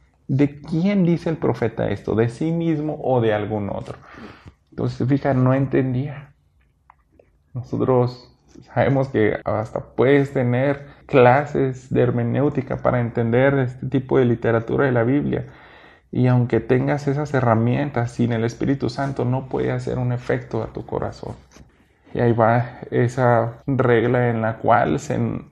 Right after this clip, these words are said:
sugiere y debes de considerar cuando leemos la profecía.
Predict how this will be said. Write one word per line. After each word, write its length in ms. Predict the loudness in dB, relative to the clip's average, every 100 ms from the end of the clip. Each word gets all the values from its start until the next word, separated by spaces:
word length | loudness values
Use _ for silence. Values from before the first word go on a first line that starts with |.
| _
sugiere 720 | -6 -4 -2 0 4 4 4
y 200 | 2 2
debes 320 | 2 2 2 0
de 160 | -2
considerar 640 | -2 -4 2 2 2 -2 -2
cuando 260 | -2 0
leemos 380 | -2 -2 -4 -6
la 160 | -6 -6
profecía. 560 | -6 -6 -8 -8 -14